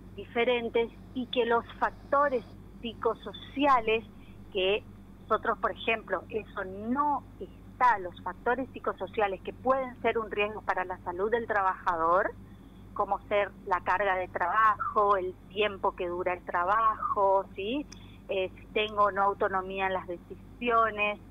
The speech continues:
Eh, no tenemos una ley nacional tampoco, ni de violencia laboral,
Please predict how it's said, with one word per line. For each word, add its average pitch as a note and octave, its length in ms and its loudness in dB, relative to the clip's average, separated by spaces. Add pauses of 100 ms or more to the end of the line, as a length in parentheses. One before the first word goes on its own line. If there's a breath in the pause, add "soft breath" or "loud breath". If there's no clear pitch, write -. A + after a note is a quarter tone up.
(480 loud breath)
Eh, G3 400 0
no B3 80 -8
tenemos C4 460 0
una G3+ 200 -4
ley G3+ 260 0
nacional G3+ 580 -2
tampoco, A3 720 2 (260)
ni C#4+ 160 2
de D4 100 6
violencia A#3+ 460 0
laboral, A3+ 480 2